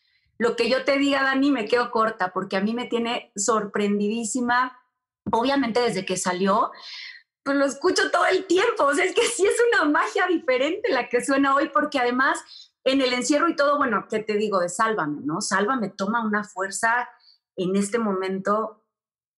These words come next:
muy diferente. Sálvame toma, híjole, un significado, yo creo que en muchos corazones muy diferente al que tal vez tenía hace diez a once años, ¿no? Y, y más en,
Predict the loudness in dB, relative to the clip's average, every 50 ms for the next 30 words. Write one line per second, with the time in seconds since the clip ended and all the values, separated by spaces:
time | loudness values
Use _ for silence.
0 | _ _ _ -12 -10 -10 -8 -8 -8 -6 -4 -2 0 0 0 0 -2 -4 -6 -10
1 | -8 -6 -6 -4 -6 -6 -6 -8 -10 -10 -6 -4 -4 -2 -2 -2 -2 -2 -4 -6
2 | -6 -6 -4 -2 0 0 0 -2 -4 -10 -18 -20 -20 -20 -20 -20 _ _ _ _
3 | _ _ _ _ _ _ _ _ _ _ _ _ _ -6 -4 -2 -2 -2 -2 -2
4 | -6 -8 -10 -12 -8 -4 -2 -2 -2 -2 -2 -2 -2 -4 -2 -4 -4 -2 0 0
5 | 0 0 0 -2 -2 -2 -2 -2 -2 -2 -2 -2 -2 0 0 -2 -2 -4 -8 -10
6 | -6 -6 -4 -4 -4 -6 -6 -6 -6 -4 -4 -4 -4 -4 -6 -8 -10 _ _ _
7 | _ _ _ _ _ _ -2 0 0 0 0 0 -2 0 0 0 0 0 0 -2
8 | -2 -4 -4 -4 -4 -4 -4 -4 -4 -4 -6 -6 -6 -6 -4 -4 -4 -4 -6 -6
9 | -6 -6 -6 -6 -6 -8 -8 -8 -8 -6 -6 -6 -6 -6 -6 -4 -4 -2 -2 -4
10 | -4 -4 -4 -2 -2 -2 0 -2 -2 -4 -4 -6 -8 -8 -4 -4 -4 -4 -6 -8
11 | -10 -10 -12 -14 -16